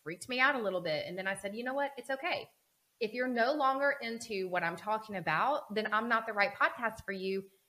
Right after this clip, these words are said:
and I'll go refine that audience." And so I shifted a little bit, you know, along those lines. What I find the best mix is when I'm very consistent on my solos with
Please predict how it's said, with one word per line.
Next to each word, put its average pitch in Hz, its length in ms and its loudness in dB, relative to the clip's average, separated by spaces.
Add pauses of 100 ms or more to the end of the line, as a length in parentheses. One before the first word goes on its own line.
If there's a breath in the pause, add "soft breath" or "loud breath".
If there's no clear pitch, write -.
(140)
and 196 100 0
I'll 202 160 2
go 214 200 2
refine 185 440 -2
that 160 160 0
audience." 175 480 -2
And 180 180 -10
so 185 380 4
I 180 80 2
shifted 226 440 -4
a 196 60 0
little 196 540 0
bit, 175 320 2 (160)
you 196 80 -10
know, 165 160 0
along 170 400 -2
those 175 320 0
lines. 165 460 -2 (720)
What 208 280 4
I 233 220 6 (160)
find 254 420 2
the 226 100 -2
best 185 420 0
mix 180 420 -4
is 156 560 -2
when 185 200 -4
I'm 160 340 -2
very 196 380 2
consistent 208 760 -6
on 180 160 -2
my 170 140 2
solos 160 720 0 (120)
with 165 380 2